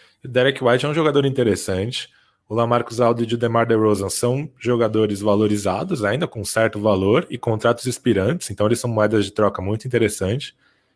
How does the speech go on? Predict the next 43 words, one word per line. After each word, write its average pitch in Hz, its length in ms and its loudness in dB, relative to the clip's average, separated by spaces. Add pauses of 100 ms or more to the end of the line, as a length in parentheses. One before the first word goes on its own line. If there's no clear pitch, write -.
(120)
Então, 107 160 -4
pra 117 120 -4
ser 123 120 -4
um 135 60 -4
pacote 120 360 0
desse 113 220 -2
tipo, - 380 -4 (560)
é, 101 300 2
é 107 60 -2
uma 113 120 0
combinação 123 420 0
muito 120 180 0
difícil, 156 440 -4
né? 113 100 2
De 101 100 -2
ser - 120 -2
um 110 40 -2
negócio 110 380 0
muito 127 220 0
bom 131 180 4
pro 135 140 -2
Spurs 113 340 2
envolvendo 127 360 2
grandes 117 260 0
salários. 90 560 -2 (540)
Talvez 110 300 2
algo 113 240 4
como, 107 240 0
por 101 160 0
exemplo, 98 600 -2 (220)
sei - 160 -4
lá, 92 340 0 (120)
o 107 240 -6
Spurs 117 320 0
sabe 120 340 0
que 127 180 0
o 123 140 4
Pelicans 120 600 2
não 123 420 2
igualaria 113 500 2
um 127 160 -4
contrato 113 460 -6
máximo 120 580 0